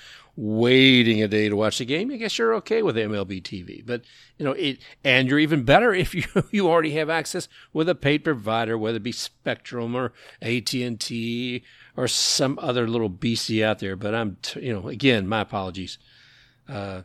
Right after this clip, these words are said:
so let's, let's break it down. All right, let's go ahead and do that wild card. What's gonna be happening this weekend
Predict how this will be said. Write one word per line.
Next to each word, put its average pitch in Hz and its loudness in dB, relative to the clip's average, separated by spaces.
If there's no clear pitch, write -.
so - 0
let's, 175 4
let's 151 0
break 120 0
it 107 -4
down. 87 -6
All 175 6
right, 196 6
let's 151 2
go 185 4
ahead 165 4
and 127 0
do 147 2
that 127 2
wild 117 2
card. 107 -2
What's 151 -2
gonna 143 0
be 135 2
happening 120 0
this 110 -4
weekend 117 0